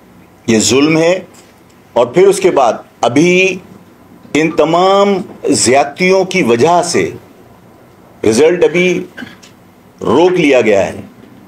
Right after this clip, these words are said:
और हम ये समझते हैं कि इस रिजल्ट को अभी अनाउंस नहीं होना चाहिए। हमारे पास ये भी इत्तलात हैं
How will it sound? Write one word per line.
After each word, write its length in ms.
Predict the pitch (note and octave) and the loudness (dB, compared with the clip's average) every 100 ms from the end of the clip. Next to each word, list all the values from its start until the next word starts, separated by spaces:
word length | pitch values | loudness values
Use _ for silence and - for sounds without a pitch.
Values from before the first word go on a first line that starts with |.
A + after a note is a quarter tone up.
| - | -4
और 80 | - | -2
हम 160 | C3+ | -2
ये 120 | D#3+ D#3+ | 0 0
समझते 400 | D#3 D3+ - F#3 | 0 0 0 0
हैं 120 | F3+ | 2
कि 140 | F3 | 2
इस 140 | E3+ A#2+ | 2 0
रिजल्ट 460 | G#2+ A#2+ E3 D#3+ | 0 2 2 0
को 120 | F3 | 0
अभी 180 | D#3+ C#3 | 0 0
अनाउंस 360 | C3+ C#3 D#3 - | 0 0 -2 0
नहीं 240 | A2+ E3+ F3 | 0 2 0
होना 240 | D3+ C#3+ | 0 0
चाहिए। 480 | - A#2 G2+ F2 - - - - - _ _ _ - | 0 0 0 -6 -10 -18 -20 -20 -20 _ _ _ -2
हमारे 320 | A#2+ C#3+ E3 | 0 2 2
पास 320 | D#3+ D#3+ - | 0 0 0
ये 140 | C#3+ G3+ | -2 0
भी 120 | A3 | 0
इत्तलात 540 | - F3 D3+ C#3+ C#3 | 0 2 2 2 0
हैं 240 | C3+ D3+ | -2 -2